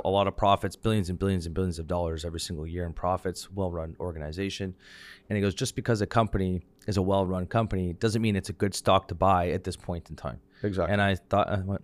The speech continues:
Speaker 2: "Huh, that's a really good point that he's making right now."
Speaker 1: Yeah, it, it's very valid. Um, you know, as, as I discussed before, stock prices move for various
Speaker 2: Yeah.
Speaker 1: reasons.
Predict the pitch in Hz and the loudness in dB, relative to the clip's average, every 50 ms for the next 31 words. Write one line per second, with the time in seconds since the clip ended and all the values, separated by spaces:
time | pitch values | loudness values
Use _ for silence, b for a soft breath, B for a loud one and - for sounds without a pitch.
0 | - - - 120 90 78 80 - - 90 87 90 90 87 82 82 78 - - - | -10 -10 -8 -6 -6 -6 -6 -6 -6 -6 -4 -4 -4 -4 -4 -6 -8 -6 -8 -8
1 | 90 82 - 73 71 71 - - 73 73 - 76 65 64 50 - - 69 69 _ | -8 -8 -8 -8 -10 -10 -10 -10 -12 -12 -10 -12 -12 -12 -10 -10 -10 -10 -10 _
2 | _ _ - 107 101 85 - - _ - 85 82 - 107 107 - - 120 135 120 | _ _ -2 0 0 0 -2 -4 _ -6 -6 -4 -2 -2 -2 0 4 6 6 6
3 | 104 101 95 92 87 87 87 - 104 110 - - - 92 98 98 98 98 98 95 | 6 6 4 4 2 0 -4 -8 -12 -16 -16 -12 -8 -6 -4 -4 -2 -2 -2 -2
4 | 95 98 95 98 - - _ _ _ - - 127 113 92 69 - - - - - | -4 -4 -6 -10 -12 -18 _ _ _ -6 -2 -2 0 -2 -2 -6 -10 -20 -14 -6
5 | - 113 110 - - - 101 101 101 98 87 92 - - 104 - - 95 - 123 | -4 -4 -4 -4 -6 -8 -6 -4 -4 -4 -4 -4 -2 -2 -2 -2 -2 -2 0 0
6 | 104 98 - 123 123 120 - 127 107 - 92 87 87 101 101 98 85 80 - - | 2 2 4 4 4 4 4 0 0 0 -2 -4 -2 0 0 0 0 -2 -8 -18
7 | _ - - 104 98 95 95 92 92 90 95 107 113 101 95 92 82 80 85 | _ -10 -6 -6 -2 2 2 2 2 2 2 2 2 2 0 0 -4 -6 -8